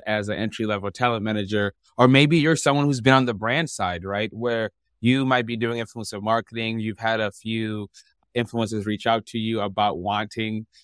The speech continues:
to have you manage them. And you're like, "Hey, should I do this? Should I not?" Or just in general.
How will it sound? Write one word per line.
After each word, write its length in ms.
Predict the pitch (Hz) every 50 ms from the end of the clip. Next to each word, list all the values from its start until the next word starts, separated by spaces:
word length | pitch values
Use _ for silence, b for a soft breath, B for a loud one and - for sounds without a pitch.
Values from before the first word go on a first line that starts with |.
| b b -
to 300 | - 120 113 110 107 104
have 260 | 101 - 117 113 104 107
you 120 | 113 113 95
manage 440 | 92 92 104 104 107 113 120 117 113
them. 280 | 120 123 131 143 147 135
And 140 | 117 107
you're 140 | 107 110 117
like, 200 | 117 113 110 107 _
"Hey, 220 | - 131 127 110 98
should 160 | - - 101
I 100 | 104 104
do 160 | 101 107 110
this? 160 | 110 110 104
Should 140 | - - 101
I 40 | 101
not?" 320 | 98 101 98 101 110 123
Or 100 | 123 110
just 240 | 104 107 110 - -
in 120 | 101 98 98
general. 420 | 110 107 120 123 110 92 87